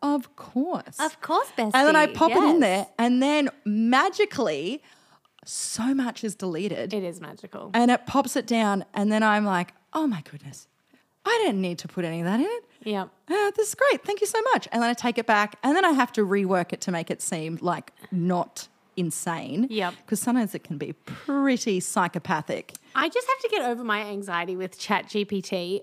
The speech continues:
Speaker 2: because I, I feel, uh, like, I, I'm so fine to use it in, like, blog writing
Speaker 1: Yeah.
Speaker 2: or, like, you know, if you can't come up with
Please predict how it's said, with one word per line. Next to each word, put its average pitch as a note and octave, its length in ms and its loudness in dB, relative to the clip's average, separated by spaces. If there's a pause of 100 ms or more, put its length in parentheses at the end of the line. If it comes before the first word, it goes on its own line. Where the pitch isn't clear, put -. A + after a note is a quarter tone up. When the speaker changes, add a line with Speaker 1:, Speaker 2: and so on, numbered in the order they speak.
(140)
Speaker 2:
because B3 300 -2
I, C4 360 2 (100)
I C#4 340 4
feel, D#4+ 640 0 (540)
uh, C4+ 100 2
like, C#4 160 2
I, A#3 280 0
I'm D#4 140 0
so A#3 320 2
fine G#3 300 2
to G3+ 80 -4
use F3+ 260 -4
it F#3+ 80 -4
in, F#3+ 160 -4
like, G3 340 -2
blog C#4+ 380 2
writing D#3+ 460 0
Speaker 1:
Yeah. G3 180 2
Speaker 2:
or, A3+ 40 4
like, G3+ 360 4
you B3+ 80 2
know, G3+ 100 2
if G3 320 -2
you G3+ 220 -2
can't G#3+ 340 0
come G#3 220 -2
up G3 160 0
with G3 360 -4